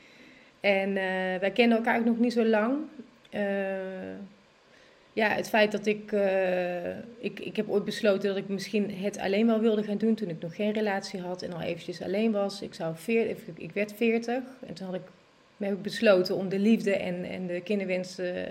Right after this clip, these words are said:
uit elkaar te halen, zeg maar. En ik dacht, nou, ik ga het misschien wel alleen doen. Dus ik heb daar ook wel stappen in gezet, me georiënteerd op dat gebied. Ehm,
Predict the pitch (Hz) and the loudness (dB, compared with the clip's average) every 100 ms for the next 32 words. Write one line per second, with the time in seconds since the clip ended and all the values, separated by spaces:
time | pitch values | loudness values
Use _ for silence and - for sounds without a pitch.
0 | - - - 202 220 220 233 233 214 226 | -10 -12 -8 -8 -2 0 0 0 0 2
1 | 226 254 311 - - - - - 240 240 | 2 0 -2 -10 -20 -20 -20 -2 -2 2
2 | 220 226 269 254 185 180 170 156 180 170 | 0 2 2 2 0 0 -2 -2 -4 -8
3 | 165 - 180 170 170 - 185 190 214 175 | -8 -10 -8 -8 -10 -10 -6 -2 0 0
4 | 165 165 - - - - - 208 190 190 | -4 -8 -14 -20 -20 -6 -4 0 0 0
5 | 190 - 214 214 220 240 233 254 254 - | -2 0 0 2 0 -2 0 -2 -2 -10
6 | - _ - 180 151 185 185 180 196 220 | -18 _ -12 -6 -4 -4 -4 -2 0 0
7 | 220 - 214 - 196 214 233 - - - | -2 -6 -6 -4 -2 0 -2 -8 -18 -20
8 | _ - _ _ _ _ - 190 202 190 | _ -20 _ _ _ _ -8 -4 -2 -2
9 | 190 190 | -4 -4